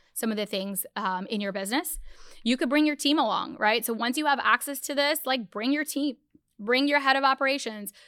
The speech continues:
bring whoever's running your marketing, and you can send the modules, like, once you watch it, then you can say,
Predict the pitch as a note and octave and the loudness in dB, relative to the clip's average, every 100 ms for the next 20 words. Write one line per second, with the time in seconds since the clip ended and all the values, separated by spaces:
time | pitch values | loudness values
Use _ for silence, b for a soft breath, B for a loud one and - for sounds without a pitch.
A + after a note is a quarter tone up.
0 | B A#3 C4+ C4+ C4+ B3 C4+ B3+ B3+ C4 | B 2 2 4 4 4 4 2 2 2
1 | B3+ A#3+ A#3+ B3 G#3+ G#3 A3+ A#3 A#3+ B3+ | 0 0 0 -2 -6 -4 0 0 0 0
2 | - C4 C#4 A#3 G#3 G#3 C4 C#4 B3 G3+ | 2 4 4 4 2 0 -2 -2 -4 -6
3 | G#3 A#3 C#4 B3+ G3 G3 - D#4 F4 b | -4 -2 -2 -2 -2 -2 0 0 -2 b
4 | b b b G#3+ C4+ D4 D4 C4 A#3+ | b b b 2 4 4 2 0 -2